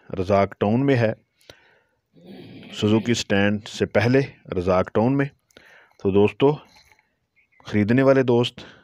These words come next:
WhatsApp पे रब्ता करें। प्यारे दोस्तों, एक और गुजारिश है कि वीडियो के बारे में अपनी अच्छी राय कमेंट बॉक्स में ज़रूर दीजिए। WhatsApp पे रब्ता करें, इंशाल्लाह बेहतर रहनुमाई होगी।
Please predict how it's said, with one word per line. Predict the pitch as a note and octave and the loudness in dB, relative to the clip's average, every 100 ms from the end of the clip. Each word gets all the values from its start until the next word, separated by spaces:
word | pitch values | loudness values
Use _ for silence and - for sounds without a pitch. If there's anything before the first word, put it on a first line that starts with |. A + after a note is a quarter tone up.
| _ - | _ -6
WhatsApp | G2 G2 - G#2 | -2 -2 -2 -2
पे | G2+ | 0
रब्ता | G2 F2 - | 0 0 -2
करें। | G#2+ A2+ A#2 - _ _ _ _ _ _ _ _ - | 0 0 -2 -6 _ _ _ _ _ _ _ _ -2
प्यारे | G#2 A#2 | 2 2
दोस्तों, | B2 B2+ - C#3 D#3+ - _ _ A#2 | 2 0 0 0 0 -8 _ _ -10
एक | - | 0
और | A2+ A#2 | 0 2
गुजारिश | A#2+ G#2 G2+ A2+ A#2 | 2 2 2 0 0
है | A2 A#2+ C#3+ _ _ _ | 0 -2 -4 _ _ _
कि | G#2+ | -2
वीडियो | G2+ G2 A#2 | 0 2 0
के | B2 B2 | 2 2
बारे | A2+ A2+ | 4 4
में | A#2+ A#2+ | 2 0
अपनी | A#2+ A2 - A2+ | -2 -6 -4 -2
अच्छी | G#2 G2+ B2+ | -2 0 0
राय | A2+ A2 | 2 0
कमेंट | - G#2 A2 | 0 -2 0
बॉक्स | A2 A2 A2+ | -2 -4 -6
में | A2+ | -2
ज़रूर | G2+ F2+ E2+ | 0 -2 -2
दीजिए। | F#2 E2+ F#2+ A#2 _ _ _ _ - _ _ _ _ _ _ _ F#2 | -4 -2 -4 -4 _ _ _ _ -20 _ _ _ _ _ _ _ -2
WhatsApp | G#2+ - B2+ - | 0 2 0 2
पे | C3 B2+ - - | 0 0 -4 -6
रब्ता | G2+ F#2 - A2 | 0 0 0 -2
करें, | A2+ A2 A2 | 0 0 0
इंशाल्लाह | C3+ - A2 G#2 | -2 0 2 2
बेहतर | F#2 F2 - | 2 -2 0
रहनुमाई | G2+ G2 G2+ G2 | 0 0 -2 -2
होगी। | G2+ G2+ | -2 -4